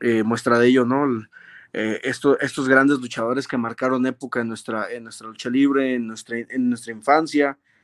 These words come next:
y contento, ¿no? Contento de que se exponga el campeonato en, en gran, en un gran evento,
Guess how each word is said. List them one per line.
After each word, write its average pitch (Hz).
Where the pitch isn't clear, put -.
y 123
contento, 131
¿no? 139
Contento 131
de 123
que 107
se -
exponga 131
el 127
campeonato 120
en, 117
en 120
gran, 127
en 131
un 139
gran 143
evento, 131